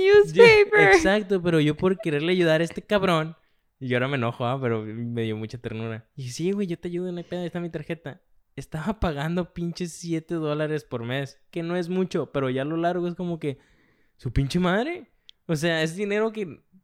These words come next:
Speaker 1: pues sí, simplemente
Speaker 2: Yes.
Speaker 1: lo estaba tirando a la basura, porque, pues, el morrillo no es como que le estaban dando un porcentaje a los newspapers, you know? He
Speaker 2: Y
Speaker 1: just
Speaker 2: sí, ya nunca paguen, like, retail price for anything that you don't think that you need to pay retail price for. Like, if you're a student,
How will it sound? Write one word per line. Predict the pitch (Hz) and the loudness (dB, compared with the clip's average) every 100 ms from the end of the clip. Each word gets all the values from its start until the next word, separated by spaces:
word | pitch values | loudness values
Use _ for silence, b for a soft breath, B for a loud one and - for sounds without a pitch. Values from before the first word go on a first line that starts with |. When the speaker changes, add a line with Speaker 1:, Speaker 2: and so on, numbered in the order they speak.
| _ | _
Speaker 1:
pues | - 131 | -6 -4
sí, | 185 277 | -4 -2
simplemente | 226 226 226 226 226 | 0 2 4 4 2
Speaker 2:
Yes. | |
Speaker 1:
lo | 220 | -2
estaba | 185 185 196 208 | -2 -2 -2 -4
tirando | 190 165 170 196 | -2 -2 -2 -2
a | |
la | |
basura, | 196 180 220 262 - | -2 -2 -4 -4 -6
porque, | - 185 180 | -6 -4 -4
pues, | 175 | -2
el | 180 | 0
morrillo | 170 160 185 | 0 0 2
no | 208 | 0
es | 190 | -2
como | 214 190 | -2 -4
que | 175 | -4
le | |
estaban | 147 160 165 | -4 -2 -2
dando | 170 165 180 | -2 -2 -2
un | |
porcentaje | 175 165 147 135 151 160 | -4 -4 -4 -4 -4 -4
a | |
los | 143 131 | -6 -6
newspapers, | 139 175 165 139 131 | -6 -4 -4 -4 -4
you | 120 | -4
know? | 127 175 - | -4 -6 -4
He | |
Speaker 2:
Y | 151 | 2
Speaker 1:
just | 247 | 4
Speaker 2:
sí, | 262 240 - | 6 2 2
ya | 208 247 | 2 4
nunca | 254 240 269 | 4 4 4
paguen, | 302 277 277 294 | 4 6 6 4
like, | 247 214 | 2 2
retail | 220 233 269 226 | 2 2 4 2
price | - 214 226 | 4 2 2
for | - | 0
anything | 190 208 240 302 285 | 0 2 2 4 4
that | 214 | 4
you | 202 214 | 4 6
don't | 233 | 4
think | 226 226 | 4 2
that | 226 | 2
you | 214 | 2
need | 208 | 2
to | 208 | 2
pay | - 220 | 4 4
retail | 202 202 202 | 6 4 2
price | 190 196 208 | 2 2 0
for. | - 185 202 b b b | 0 -2 -4 b b b
Like, | - 220 | -2 2
if | 226 | 2
you're | 180 226 392 | 4 6 6
a | |
student, | 285 - 220 220 381 427 | 2 2 4 4 4 0